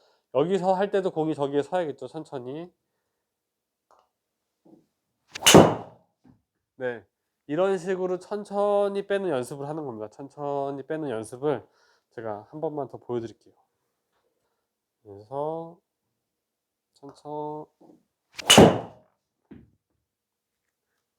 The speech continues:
네, 이렇게 되면은 제가 스윙을 컨트롤할 수 없는 이유는 힘이 잔뜩 들어가기 때문에 스윙이 빨라져요.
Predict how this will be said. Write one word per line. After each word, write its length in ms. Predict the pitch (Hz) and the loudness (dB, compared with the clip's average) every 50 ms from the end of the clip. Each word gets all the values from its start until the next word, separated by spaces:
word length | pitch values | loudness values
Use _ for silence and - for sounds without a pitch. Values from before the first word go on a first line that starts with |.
| _ _ _ - | _ _ _ -8
네, 180 | - 123 123 117 | -2 -2 0 0
이렇게 240 | 143 180 175 - 180 | 0 -2 -2 -2 -2
되면은 480 | 175 165 165 165 175 185 170 131 104 - - - - - - - - - | 0 0 0 0 0 0 0 0 -4 -8 -16 -20 -20 -20 -20 -20 -18 -10
제가 520 | - - 147 151 160 151 151 143 123 110 | -6 -4 -2 0 0 0 0 0 -2 -6
스윙을 420 | - - - 214 208 214 202 196 185 | -10 -10 -6 -4 -2 0 0 0 -2
컨트롤할 480 | 190 - 214 208 208 - 202 196 190 175 | -2 -4 -6 -6 -4 -2 -2 -2 -2 -2
수 140 | 185 - 143 | -2 -4 -4
없는 260 | 120 120 127 127 120 | -4 -2 -4 -4 -4
이유는 220 | 117 113 113 110 | -6 -6 -6 -8
힘이 380 | 110 - - - 214 220 214 - | -10 -14 -12 -10 -8 -8 -8 -8
잔뜩 380 | - - 135 131 135 165 - | -6 -8 -6 -6 -6 -8 -6
들어가기 420 | - 151 143 139 135 131 120 110 - | -4 -2 0 2 2 2 0 -4 -6
때문에 500 | - 117 113 120 127 147 151 123 107 - _ _ _ _ _ | -10 -10 -8 -6 -6 -4 -4 -6 -8 -12 _ _ _ _ _
스윙이 400 | - - - 208 202 185 165 170 | -14 -8 -6 -4 -4 -4 -4 -4
빨라져요. 580 | 185 185 202 196 180 143 131 117 110 104 - | -4 -2 -2 -2 -4 -4 -6 -10 -12 -14 -18